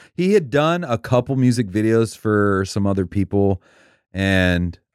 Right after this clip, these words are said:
I saw him. I was like, "Bro, like, let me get a fucking music video off you. Like, these are fucking raw. Like, you're probably, you're killing it right now." And he's like, "Really?" I, I, I was probably just gonna stop and fucking just do some other shit. I was like, "No, dude, like,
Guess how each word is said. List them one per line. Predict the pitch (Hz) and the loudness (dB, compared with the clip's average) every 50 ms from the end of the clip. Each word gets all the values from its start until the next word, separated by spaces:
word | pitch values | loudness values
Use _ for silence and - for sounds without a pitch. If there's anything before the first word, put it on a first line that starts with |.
| - - | -4 -4
I | 110 | -4
saw | 104 - - 135 180 196 165 | -4 -2 0 0 2 2 2
him. | 135 131 | 0 -2
I | 131 | -4
was | 135 139 | -4 -4
like, | 143 123 - | -6 -8 -2
"Bro, | - 175 214 202 143 | 0 0 2 2 2
like, | 123 110 107 | 0 0 -2
let | 107 117 | -2 -4
me | 147 160 | -2 0
get | 160 156 | 0 0
a | 143 | 0
fucking | - 151 139 147 139 | 0 0 0 0 2
music | 135 151 165 151 113 | 2 2 2 2 0
video | 101 107 104 98 98 | 0 0 2 2 4
off | 98 98 92 | 4 2 2
you. | 95 101 | 0 0
Like, | 98 92 90 | 0 2 2
these | 101 156 170 | 2 2 2
are | 113 | 0
fucking | - - 120 101 92 90 87 87 82 82 78 78 76 | 0 0 -2 0 0 -2 -2 0 -2 -2 -4 -6 -8
raw. | 76 101 147 190 170 135 120 113 | -4 -2 0 2 2 2 2 0
Like, | 107 107 101 104 90 101 | 0 -2 -2 -4 -4 -6
you're | 123 127 | -8 -4
probably, | - 196 156 113 98 - | -2 0 0 0 0 0
you're | 87 139 170 | 0 -2 -4
killing | - - 123 170 233 247 165 | -2 -2 -2 0 0 0 0
it | 120 | 0
right | 110 107 107 104 | 0 0 0 2
now." | 104 107 101 101 | 2 2 2 2
And | 101 101 95 - - - _ - | 2 0 -2 -8 -16 -18 _ -4
he's | 156 | -2
like, | 151 156 | -2 0
"Really?" | 160 196 240 247 240 | 0 0 0 0 2
I, | 226 214 185 | 2 0 0
I, | 143 120 135 147 | -2 -2 -4 -4
I | 151 135 - 80 117 | -4 -4 -6 -4 -2
was | 135 131 | -2 -2
probably | - 196 233 269 240 | 0 2 2 2 2
just | 151 113 - | 0 -2 -2
gonna | 143 98 87 | -2 -2 -2
stop | - - - 110 131 156 147 127 - - | -4 -4 -2 0 0 0 0 -2 -2 -2
and | 98 92 92 92 | -2 -2 -2 -2
fucking | - - 95 92 - 90 90 90 90 82 | -2 -2 -2 -2 -2 -2 -2 -2 -2 -2
just | 87 85 - - - _ - 95 | -4 -6 -8 -8 -16 _ -14 -4
do | 101 104 | -4 -4
some | 92 - 80 80 | -2 -2 -2 -2
other | 107 131 131 107 | 0 0 0 -2
shit. | - 101 82 | -2 -4 -4
I | |
was | 92 104 | -4 -6
like, | 95 | -8
"No, | 101 120 156 226 277 247 151 | -8 -4 -2 0 2 2 2
dude, | 123 135 165 202 | 0 -2 -2 -2
like, | 208 147 107 - | 0 -2 -2 -4